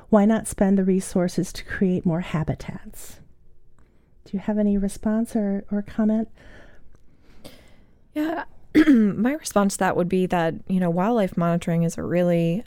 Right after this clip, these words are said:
Speaker 2: um, essential part of, of wildlife conservation and
Speaker 1: Mm-hmm.
Speaker 2: management. Um, and so certainly habitat is also a, a very important component of that.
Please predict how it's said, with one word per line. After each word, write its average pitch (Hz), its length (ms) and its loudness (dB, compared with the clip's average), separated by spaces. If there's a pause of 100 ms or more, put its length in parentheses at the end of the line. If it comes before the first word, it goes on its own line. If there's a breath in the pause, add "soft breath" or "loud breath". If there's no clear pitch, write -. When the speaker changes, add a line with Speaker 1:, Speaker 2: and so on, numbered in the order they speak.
Speaker 2:
um, 160 320 0
essential 170 480 0
part 151 380 -4
of, 165 420 0
of 170 160 0
wildlife 147 340 0
conservation 160 720 -4
and - 140 0
Speaker 1:
Mm-hmm. - 160 4
Speaker 2:
management. - 600 -2 (480 loud breath)
Um, 156 280 0
and 175 160 2
so 165 240 4
certainly 175 480 2
habitat 160 580 -2
is - 140 -4
also 151 480 0
a, 151 180 -2
a 156 220 2
very 156 320 2
important 151 420 -2
component 156 520 -2
of 202 80 -8
that. - 340 -2